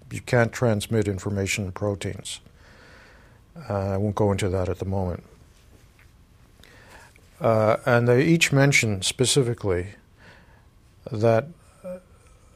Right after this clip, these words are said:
there has been no enzymatic function ever shown for R N A. Therefore, we can forget about R N A at the moment.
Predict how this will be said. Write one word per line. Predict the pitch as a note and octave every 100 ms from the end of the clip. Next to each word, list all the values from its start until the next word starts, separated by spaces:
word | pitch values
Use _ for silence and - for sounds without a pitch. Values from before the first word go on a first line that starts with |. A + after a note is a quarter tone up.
| _ - - - C3+
there | G#2+ A#2 A#2
has | A#2+
been | - A#2+
no | C3 C#3
enzymatic | C3+ B2 A#2+ B2 A2+
function | - C3+ B2 - G2
ever | G#2 G#2
shown | - A#2+ A2+ G#2+
for | G#2+
R | - G#2 G#2
N | G2
A. | G2 F#2
Therefore, | A2+ A#2 B2 G#2
we | G#2
can | G#2+
forget | F#2 G#2 G2+ A2
about | G2+ G2+
R | G2+ G2
N | G2
A | F#2+
at | F#2+
the |
moment. | F#2+ G2 F#2 F2+